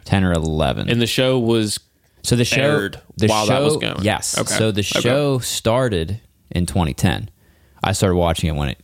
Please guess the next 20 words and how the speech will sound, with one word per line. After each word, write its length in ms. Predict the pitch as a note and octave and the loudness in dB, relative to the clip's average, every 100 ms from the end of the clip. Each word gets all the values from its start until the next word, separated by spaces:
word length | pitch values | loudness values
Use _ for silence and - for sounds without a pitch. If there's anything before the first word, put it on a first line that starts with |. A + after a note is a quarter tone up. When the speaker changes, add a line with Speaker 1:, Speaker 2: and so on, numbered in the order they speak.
| - | -4
Speaker 1:
when 120 | E2 | -2
it 160 | D2+ - | -2 -2
came 220 | D#2 D#2+ | 0 2
on. 280 | D#2+ A#1+ E2 - | 0 0 -4 -4
Speaker 2:
Okay. 280 | A2+ F#2+ - - _ | -2 -2 -4 -8 _
Speaker 1:
Yeah, 180 | - D2 | -2 0
we, 280 | D#2+ D#2+ D#2+ | 2 0 -2
we 80 | F2+ | 0
had 140 | F2+ E2+ | 0 0
H 200 | E2 - | -2 -2
B 120 | D#2+ | 0
O 200 | D#2+ D#2+ | 2 2
and 120 | D2+ | 0
we 80 | D2+ | -2
said, 160 | - E2 | -2 0
"Oh, 140 | F2 | 0
this 160 | D#2+ - | -2 -4
looks 140 | - | -8
cool." 280 | - - F#2+ - - - _ - | -10 -10 -10 -12 -20 -20 _ -6
Um, 580 | E2+ E2 D#2+ E2 D2+ | -2 0 2 2 0